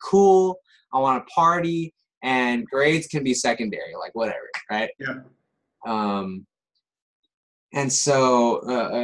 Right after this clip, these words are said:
Speaker 1: uh, to, to conclude that story, like,
Speaker 2: Mm-hmm.
Speaker 1: I, I started finding myself as, uh, hanging out with the, bro,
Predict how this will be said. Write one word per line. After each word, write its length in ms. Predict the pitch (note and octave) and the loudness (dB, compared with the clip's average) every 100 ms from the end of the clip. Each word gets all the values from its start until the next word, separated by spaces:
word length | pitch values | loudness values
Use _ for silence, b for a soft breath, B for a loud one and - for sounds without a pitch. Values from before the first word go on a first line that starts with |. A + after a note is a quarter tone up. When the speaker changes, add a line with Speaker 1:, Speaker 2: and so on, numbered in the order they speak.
| A#2+ | -4
Speaker 1:
uh, 40 | - | -2
to, 180 | B2+ - | -4 -4
to 160 | B2+ | -4
conclude 420 | B2 B2 - D3+ | -4 -4 0 0
that 160 | C3 G#2+ | 0 -2
story, 520 | - A2+ A#2+ C3 A#2+ | -2 0 4 4 4
like, 360 | G#2 G#2 G2+ G2 _ _ _ - | 4 2 0 -2 _ _ _ -16
Speaker 2:
Mm-hmm. 240 | C3+ C3+ - | -14 -12 -12
Speaker 1:
I, 380 | - - B2 B2+ | -8 0 4 4
I 20 | |
started 380 | - - G3+ D#3+ - | 2 4 4 4 2
finding 300 | - C3+ D3 | 0 2 2
myself 460 | B2 A#2+ - G2+ - _ _ _ _ _ _ _ | 2 0 2 2 0 _ _ _ _ _ _ _
as, 320 | B2+ - - - | -6 -2 -2 -2
uh, 80 | A#2 | -6
hanging 320 | - B2 B2+ | -4 -2 0
out 240 | D3 C3+ A#2+ | 2 2 0
with 180 | A2+ G#2 - G#2+ | -2 -4 -14 -6
the, 160 | G#2+ G#2 _ _ _ _ _ _ - | -4 -4 _ _ _ _ _ _ -10
bro, 440 | A#2+ B2 A#2+ A2+ | 0 4 4 2